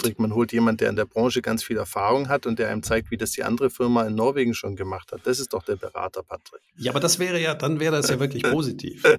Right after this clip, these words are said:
Speaker 2: Ja, dann würde er ja Insights reinbringen, die die selber nicht haben. Nein,
Speaker 1: Ja.
Speaker 2: man bringt einen Veteran aus der Branche, der es fünfzig Jahre gemacht hat, rein
Speaker 1: Ja.
Speaker 2: und sagt, der kann das doch.
Speaker 1: Ja.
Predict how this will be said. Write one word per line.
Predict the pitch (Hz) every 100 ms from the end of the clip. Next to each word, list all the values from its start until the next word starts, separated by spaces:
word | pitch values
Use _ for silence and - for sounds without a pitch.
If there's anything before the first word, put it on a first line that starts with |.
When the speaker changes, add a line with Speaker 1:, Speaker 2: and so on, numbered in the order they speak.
| - - _ -
Speaker 2:
Ja, | 117
dann | 131
würde | 127 160
er | 139
ja | 131
Insights | 131 170 190 139 135 123
reinbringen, | 135 151 139 139
die | 127
die | 123
selber | 120 123 120
nicht | 113 127
haben. | 143 104 98
Nein, | 127
Speaker 1:
Ja. |
Speaker 2:
man | 120 110
bringt | 127 170
einen | 120 117
Veteran | 107 101 110 107 98 110 160
aus | 127 -
der | 113
Branche, | - 107 165 131
der | 113
es | 107
fünfzig | 139 143 139 -
Jahre | 110 107
gemacht | 101 120 165 -
hat, | 127 -
rein | 107 254
Speaker 1:
Ja. |
Speaker 2:
und | 127
sagt, | 120 123 135
der | 117
kann | - 120
das | 113 87 -
doch. | 82 -
Speaker 1:
Ja. | 123 120